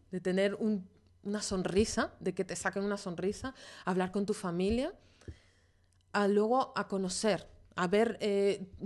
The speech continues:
tiendas, a meterte en el mundo creativo de, de, de la artesanía, porque eso todo desarrolla,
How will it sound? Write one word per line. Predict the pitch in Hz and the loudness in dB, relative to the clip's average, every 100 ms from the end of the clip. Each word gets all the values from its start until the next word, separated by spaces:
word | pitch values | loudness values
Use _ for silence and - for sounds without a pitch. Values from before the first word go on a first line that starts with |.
| 180 | -6
tiendas, | - 202 196 160 160 - - - - _ _ | 0 0 0 -6 -10 -14 -20 -20 -20 _ _
a | - | -2
meterte | 196 185 220 220 277 | 0 0 0 0 0
en | |
el | 254 | 2
mundo | 214 220 | 2 2
creativo | 247 247 220 233 269 | 2 2 2 2 2
de, | 262 240 | 4 2
de, | 180 190 | 2 -2
de | - 175 | -2 -4
la | 180 | -4
artesanía, | 170 - 180 165 175 233 185 156 - _ _ _ | -4 -4 -4 0 6 6 6 0 -16 _ _ _
porque | - - | -4 0
eso | 202 233 | 2 6
todo | 254 | 8
desarrolla, | 254 247 226 190 220 226 180 | 8 6 2 2 6 6 4